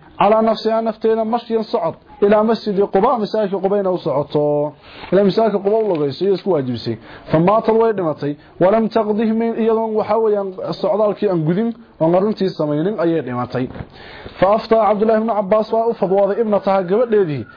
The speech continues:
an tamshii canha inay ka socoto. Gabadheedii baa weydiisay,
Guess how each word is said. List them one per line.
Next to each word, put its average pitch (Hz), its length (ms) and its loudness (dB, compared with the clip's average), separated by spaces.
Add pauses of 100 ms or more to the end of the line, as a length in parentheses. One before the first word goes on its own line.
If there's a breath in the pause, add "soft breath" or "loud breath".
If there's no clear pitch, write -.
(120)
an 185 140 4
tamshii 202 320 2
canha 202 260 2
inay 185 120 -2
ka 170 60 -8
socoto. 135 400 -4
Gabadheedii 208 500 2
baa 208 100 2
weydiisay, 190 520 -2